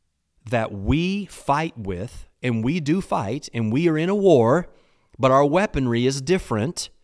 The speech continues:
because we are in a spiritual war. Now, if we could just put up our fists and fight or, or, you know, use, uh, what's common today for warfare,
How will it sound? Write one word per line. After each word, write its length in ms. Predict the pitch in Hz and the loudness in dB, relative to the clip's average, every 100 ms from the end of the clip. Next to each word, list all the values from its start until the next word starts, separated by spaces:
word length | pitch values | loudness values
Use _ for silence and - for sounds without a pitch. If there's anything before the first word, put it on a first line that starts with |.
| _ - - - | _ -20 -20 -6
because 300 | 123 151 127 | -2 0 0
we 240 | 117 151 160 | 0 2 2
are 120 | 147 | 0
in 120 | 139 | -2
a 120 | 139 | -4
spiritual 800 | 135 - - 175 165 143 - 131 | -6 -6 -2 2 4 4 2 2
war. 500 | 131 151 117 85 - - _ _ _ _ _ - | 6 8 6 4 -4 -20 _ _ _ _ _ -6
Now, 160 | 107 104 | -2 -2
if 80 | |
we 100 | 120 | -2
could 140 | 143 147 | -2 -2
just 220 | 131 - | -4 2
put 160 | 143 135 | 2 2
up 100 | 123 | 2
our 120 | 113 | 0
fists 520 | - 180 135 - - - - | 0 0 0 -2 -6 -12 -12
and 160 | - 110 | -6 -6
fight 420 | - 117 117 147 - | -2 0 2 -2 -2
or, 260 | 113 104 - - - | -2 -2 -4 -18 -6
or, 360 | 110 110 101 - _ | 0 2 0 -4 _
you 140 | - 123 | -4 -2
know, 160 | 107 | 0
use, 480 | 104 135 135 123 - - _ _ | 2 2 4 0 -6 -14 _ _
uh, 240 | 117 107 104 | -2 0 0
what's 240 | 113 - | -2 -4
common 500 | - - 160 156 131 | -6 0 0 2 0
today 340 | 127 120 123 | -2 0 0
for 480 | 139 127 120 113 107 - - | 0 0 2 2 0 -6 -8
warfare, 800 | 113 143 202 - 101 87 151 190 | 4 6 6 4 -2 -2 -4 -6